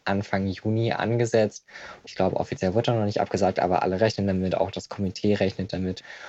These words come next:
Und, äh, vielleicht werden wir den nachträglich dann im Herbst stattfinden lassen, obwohl dies auch nochmal zur Debatte steht, ob wir das dann auch für sinnvoll erachten, ob noch so viele kommen werden oder nicht. Ist natürlich sehr schade,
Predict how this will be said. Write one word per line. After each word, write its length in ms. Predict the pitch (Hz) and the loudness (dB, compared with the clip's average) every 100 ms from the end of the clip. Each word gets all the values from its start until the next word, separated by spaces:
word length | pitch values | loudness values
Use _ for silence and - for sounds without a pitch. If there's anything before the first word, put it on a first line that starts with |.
| - | -16
Und, 480 | - 90 87 85 - | -4 0 0 -2 -2
äh, 120 | 85 | -2
vielleicht 480 | 87 95 92 90 - | -2 0 2 2 0
werden 200 | 92 90 | -2 -2
wir 60 | 87 | -2
den 140 | 90 | -2
nachträglich 520 | 90 95 - 95 90 | 0 -2 -4 -6 -6
dann 180 | - 85 | -4 -6
im 120 | 85 | -4
Herbst 260 | 90 92 - | -2 -2 0
stattfinden 540 | 92 - - 87 92 | -2 -2 -4 -4 -4
lassen, 280 | 85 87 - | -2 -4 -4
obwohl 280 | - - 90 | -6 -4 -4
dies 220 | - 90 | -2 -4
auch 100 | - | -2
nochmal 260 | 90 87 85 | -4 -2 -4
zur 140 | - | -6
Debatte 260 | - 87 - | -4 -4 -4
steht, 360 | - 90 82 - - - - | -4 0 0 -4 -16 -16 -4
ob 300 | 87 82 - | -4 -4 -2
wir 180 | 90 87 | 0 0
das 160 | 87 - | -2 -4
dann 120 | 90 | -4
auch 120 | 87 | -4
für 560 | - - 90 85 87 87 | -8 -4 0 0 -2 -6
sinnvoll 380 | _ 90 90 87 | _ -4 -2 -2
erachten, 440 | 85 - - - | -2 -2 -4 -4
ob 160 | 87 - | -4 -4
noch 80 | 87 | -8
so 140 | - | -6
viele 160 | - 87 | -4 -4
kommen 320 | - 87 87 | -2 -2 0
werden 240 | 87 85 | 0 0
oder 180 | 87 85 | 0 0
nicht. 300 | 87 98 - | 0 0 -2
Ist 160 | - - | -6 -4
natürlich 340 | 92 92 90 | -2 -2 -2
sehr 140 | 90 87 | -2 -2
schade, 440 | 98 98 98 | 2 4 2